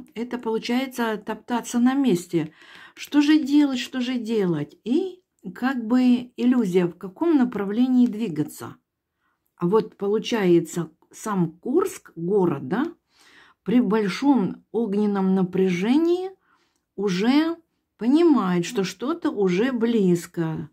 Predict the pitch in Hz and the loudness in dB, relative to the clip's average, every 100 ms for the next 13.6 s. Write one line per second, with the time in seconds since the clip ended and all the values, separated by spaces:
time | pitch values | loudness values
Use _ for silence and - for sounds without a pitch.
0 | _ _ 180 220 180 156 156 - 151 143 | _ _ -8 -2 -2 -2 -6 -12 -12 -12
1 | _ _ _ _ _ _ - 294 302 208 | _ _ _ _ _ _ -2 0 2 2
2 | 175 262 311 269 247 185 269 285 240 196 | 2 -2 -6 -2 -2 0 -2 -4 -6 -4
3 | 180 190 240 240 165 190 220 - - - | -4 -2 -2 0 2 0 -2 -10 -16 -12
4 | 175 139 - - - _ _ - - - | -12 -12 -16 -20 -20 _ _ -20 -20 -20
5 | - - _ _ _ _ _ _ - - | -20 -20 _ _ _ _ _ _ -20 -20
6 | - _ - 269 294 262 247 - 247 214 | -20 _ 2 4 4 4 2 2 0 0
7 | 202 202 185 208 196 196 190 190 233 247 | -2 -4 0 0 0 -2 -2 0 -2 -2
8 | 247 208 254 220 180 190 185 190 175 175 | -4 -4 -2 0 0 0 -2 0 0 0
9 | 170 170 170 175 165 156 - _ _ _ | 0 0 -2 -4 -4 -6 -10 _ _ _
10 | _ _ - 240 285 311 311 _ 214 254 | _ _ -2 2 4 4 0 _ -2 0
11 | 202 165 - - 151 156 - _ - 208 | 2 0 -2 -8 -8 -8 -14 _ -10 -8
12 | - 240 220 208 262 285 269 262 247 240 | -4 -2 -2 0 0 0 0 4 6 4
13 | 185 151 151 - - | 2 -4 -8 -16 -16